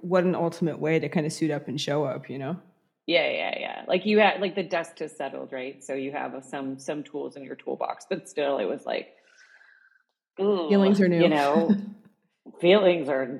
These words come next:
Speaker 2: feelings are new, man. That is not fun.
Speaker 1: But you were saying
Speaker 2: Um,
Speaker 1: that somebody had told you that, remember that you don't have cancer. And, like, that was kind of a
Speaker 2: Yeah.
Speaker 1: helpful wake up.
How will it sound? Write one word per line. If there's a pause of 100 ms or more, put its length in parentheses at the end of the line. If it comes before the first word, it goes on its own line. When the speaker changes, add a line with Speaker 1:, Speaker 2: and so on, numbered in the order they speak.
Speaker 2:
feelings
are
new,
man.
That
is
not
fun. (640)
Speaker 1:
But
you
were
saying
Speaker 2:
Um,
Speaker 1:
that
somebody
had
told
you
that,
remember
that
you
don't
have
cancer. (280)
And,
like,
that
was
kind
of
a
Speaker 2:
Yeah.
Speaker 1:
helpful
wake
up.